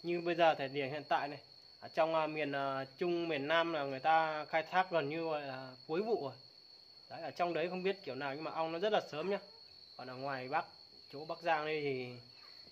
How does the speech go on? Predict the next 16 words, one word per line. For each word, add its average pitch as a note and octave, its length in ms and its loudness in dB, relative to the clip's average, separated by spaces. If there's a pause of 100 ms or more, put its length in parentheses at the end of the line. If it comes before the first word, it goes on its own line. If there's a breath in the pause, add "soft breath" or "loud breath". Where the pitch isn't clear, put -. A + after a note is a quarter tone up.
(180 loud breath)
ong C#3+ 200 -8
nó C#3 200 -6
cũng F3 320 0
muộn D#3+ 160 2
lắm. F#3+ 140 4 (240)
Năm D3+ 160 -6
nay D#3 160 2
thì, D3+ 120 -4
à, C#3 120 2
tháng C#3 180 -4
tám D3 240 0
khai E3 140 2
thác F3 220 0
cũng F3 160 0
đẹp D#3+ 200 4
rồi. A#2+ 80 -8